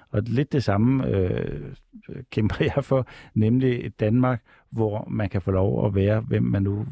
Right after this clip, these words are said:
vil, og, og forfølge de drømme, man nu måtte have. Og, og det er også derfor, jeg synes, det er så enormt vigtigt, at når der er nogen, som ikke føler, at de bliver set, eller ikke bliver, øh, øh,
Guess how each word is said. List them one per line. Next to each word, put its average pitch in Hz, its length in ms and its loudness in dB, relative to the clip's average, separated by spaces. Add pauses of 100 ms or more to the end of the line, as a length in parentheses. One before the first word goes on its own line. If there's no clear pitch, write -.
vil, 139 240 0 (120)
og, 104 280 0
og - 120 -2
forfølge 104 380 -2
de 107 140 0
drømme, 104 300 2
man 104 120 2
nu 98 100 0
måtte 101 240 2
have. 101 180 0 (720)
Og, 113 240 0
og 123 160 -2
det 156 80 2
er 139 100 2
også 135 180 -2
derfor, 127 140 -2
jeg 113 80 -2
synes, 123 180 0
det 127 120 -2
er 123 60 -2
så 107 100 -2
enormt 117 360 0
vigtigt, 123 300 0
at - 180 -2
når 101 100 2
der 98 100 0
er 95 40 0
nogen, 117 440 2 (360)
som 262 260 -4
ikke 202 180 -2
føler, 110 400 0 (120)
at - 160 -6
de 107 80 -2
bliver 98 180 0
set, 117 360 -2
eller 104 200 0
ikke - 300 -2
bliver, 113 460 0
øh, 98 180 -2
øh, 95 180 -2